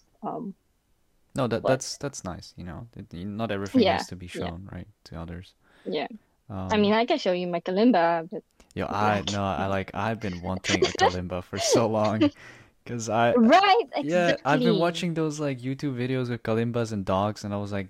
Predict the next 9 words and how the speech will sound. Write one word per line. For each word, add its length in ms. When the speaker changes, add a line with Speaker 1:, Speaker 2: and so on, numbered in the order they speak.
Speaker 2:
"Gosh, 540
I 260
really 320
want 420
a 100
kalimba 500
and 160
a 60
dog," 380